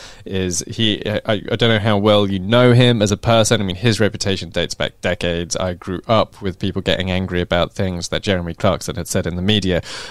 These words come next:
Um, and he actually has previous on Top Gear, um, because he was filmed,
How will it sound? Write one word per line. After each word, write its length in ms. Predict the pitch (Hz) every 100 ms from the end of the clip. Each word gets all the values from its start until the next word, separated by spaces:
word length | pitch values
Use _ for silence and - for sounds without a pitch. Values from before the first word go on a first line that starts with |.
| -
Um, 240 | 107 101
and 120 | 101
he 60 | 120
actually 280 | 123 - 110
has 100 | 104
previous 720 | - 123 120 110 104 92 -
on 220 | 95 92
Top 360 | - 107 - -
Gear, 420 | 110 101 80 - -
um, 400 | 95 90 87 85 -
because 440 | 90 101 87 -
he 200 | - 92
was 400 | 90 90 87 82
filmed, 600 | - 101 92 90 85 -